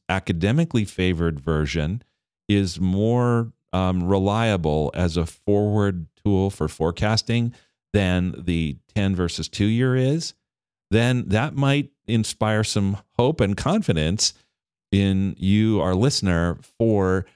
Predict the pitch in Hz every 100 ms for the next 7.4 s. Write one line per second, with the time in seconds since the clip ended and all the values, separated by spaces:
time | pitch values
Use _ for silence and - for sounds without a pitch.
0 | _ - 90 90 113 104 101 - 165 -
1 | 139 135 120 117 - 113 135 147 143 127
2 | - 110 113 123 110 104 104 - 101 101
3 | - - 104 - 131 - - 117 113 110
4 | 104 101 101 98 101 104 98 98 98 92
5 | 87 90 85 95 98 95 92 - 147 123
6 | 95 92 - _ _ _ _ - 104 -
7 | 107 107 107 104